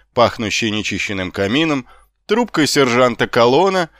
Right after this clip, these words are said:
загадочной личной проблемой Шнопса и с недавних пор полировочной жидкостью Маркоу. Он чувствовал себя здесь почти как дома.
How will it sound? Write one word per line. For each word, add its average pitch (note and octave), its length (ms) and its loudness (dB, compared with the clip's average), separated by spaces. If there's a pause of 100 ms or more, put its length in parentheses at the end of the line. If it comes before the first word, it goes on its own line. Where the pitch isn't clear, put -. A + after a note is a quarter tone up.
(240)
загадочной G#2+ 720 2
личной A2 360 -4
проблемой G2 460 -2
Шнопса C#3 680 0
и - 160 -6
с - 100 -6
недавних G3+ 540 -4
пор G3 240 2
полировочной F#3 680 0
жидкостью A2 560 -10
Маркоу. - 540 -8 (840)
Он E3 140 -2
чувствовал F3 460 -2
себя C#3 300 -2
здесь A#2+ 260 -2
почти C3 400 -4
как F2+ 300 -8
дома. - 340 -14